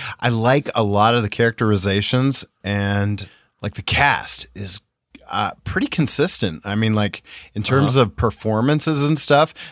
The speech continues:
Speaker 1: sometimes I think, uh, Sabrina has the most,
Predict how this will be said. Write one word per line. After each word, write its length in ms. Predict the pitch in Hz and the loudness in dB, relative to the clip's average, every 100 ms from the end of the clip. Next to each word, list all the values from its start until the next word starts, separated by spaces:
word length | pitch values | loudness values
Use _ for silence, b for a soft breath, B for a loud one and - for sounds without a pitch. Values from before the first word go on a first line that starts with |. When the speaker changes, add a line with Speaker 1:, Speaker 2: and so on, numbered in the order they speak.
| B | B
Speaker 1:
sometimes 880 | - 190 226 233 196 185 185 180 | 0 2 4 2 2 4 4 4
I 100 | 147 | 2
think, 320 | 127 147 131 - - | 2 0 -2 -6 -2
uh, 460 | 117 110 104 98 - - B B | 2 2 2 -2 -6 -14 B B
Sabrina 840 | - 120 95 104 120 127 135 135 | -2 -2 -2 -2 0 2 2 2
has 360 | 131 113 104 92 | 2 2 2 0
the 80 | |
most, 340 | 104 104 - | 0 0 -2